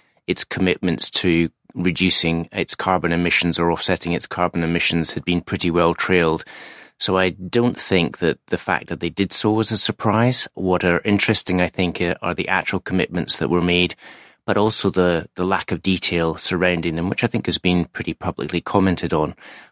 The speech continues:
Although, as Mister Looney made entirely clear,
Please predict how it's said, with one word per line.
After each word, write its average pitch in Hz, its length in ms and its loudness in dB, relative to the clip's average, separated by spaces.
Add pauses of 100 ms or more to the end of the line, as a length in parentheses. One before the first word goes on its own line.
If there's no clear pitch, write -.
Although, 95 440 2 (120)
as 87 220 -2
Mister 92 260 0
Looney 92 240 4
made 87 220 4
entirely 85 460 0
clear, 87 580 2